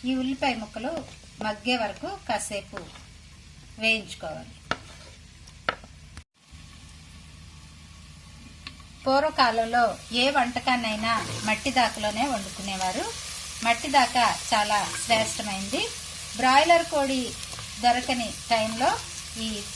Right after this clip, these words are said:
పందెం కోడి కూర, ఈ కూరల్ని మట్టి దాకలోనే వండేవారు. అందుకే నేను కూడా ఈ కోస కోడి కూరని మట్టి దాకలో వండి చూపిస్తున్నాను.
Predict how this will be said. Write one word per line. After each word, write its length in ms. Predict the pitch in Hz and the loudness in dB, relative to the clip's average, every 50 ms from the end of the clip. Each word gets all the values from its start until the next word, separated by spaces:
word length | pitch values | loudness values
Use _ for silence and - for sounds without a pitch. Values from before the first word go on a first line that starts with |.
| - - | -2 2
పందెం 340 | 247 240 247 247 262 269 269 262 277 | 4 4 4 4 2 2 0 0 0
కోడి 180 | 254 240 240 - - | 0 -2 -2 -4 -2
కూర, 180 | 233 226 220 220 214 208 208 - - - - - - - - - - - - - 240 | 0 0 2 4 2 2 0 -2 -8 -10 -10 -8 -8 -8 -8 -8 -8 -8 -8 -6 -4
ఈ 20 | 240 233 - | -4 -4 0
కూరల్ని 480 | 247 226 226 220 233 226 233 233 269 269 247 - - - - - 214 | 2 4 4 4 2 0 0 -2 -2 -2 -2 -4 -8 -10 -8 -4 -2
మట్టి 220 | 226 214 - - 269 254 | -2 -2 -2 0 2 4
దాకలోనే 440 | 269 240 - - 240 226 226 247 277 262 | 4 4 4 2 0 0 2 2 0 0
వండేవారు. 540 | 226 202 196 190 208 202 190 185 190 214 320 440 466 - - - - - - - - 220 | 0 -2 -2 -4 -2 -2 0 -2 0 0 -2 -4 -4 -8 -10 -10 -10 -12 -10 -6 0 2
అందుకే 280 | 233 262 277 - 349 349 285 269 | 2 2 2 2 2 4 4 4
నేను 180 | 254 254 247 254 - | 4 2 2 0 0
కూడా 220 | 262 240 247 247 233 - - - - - - - - - - 220 220 | 0 2 4 4 4 2 0 -4 -6 -8 -8 -8 -10 -8 -6 -4 -2
ఈ 20 | 220 208 208 196 - - - - - - | -2 -2 -4 -6 -8 -8 -8 -8 -2 4
కోస 280 | - 214 247 262 - - 269 196 - - - - | 6 6 6 6 4 4 2 2 0 -4 -6 -4
కోడి 240 | 247 240 233 226 226 - | -2 -2 -2 -4 -6 -4
కూరని 380 | - 220 214 214 214 220 269 370 494 494 - - - - - - - 226 | -2 -2 -2 0 0 -2 -2 -2 -2 -4 -6 -8 -8 -8 -8 -6 -2 2
మట్టి 240 | 226 226 226 - 311 262 277 | 2 2 2 0 2 4 4
దాకలో 280 | 247 233 - 226 226 214 208 | 4 4 2 -2 -2 -2 -2
వండి 260 | 202 202 208 254 370 427 427 - - - - - | -4 -4 -4 -4 -4 -4 -4 -8 -8 -8 -8 -6
చూపిస్తున్నాను. 680 | - 233 220 - 214 190 - - - 190 190 185 175 175 | -6 -6 -6 -6 -8 -8 -8 -8 -6 -6 -4 -4 -4 -6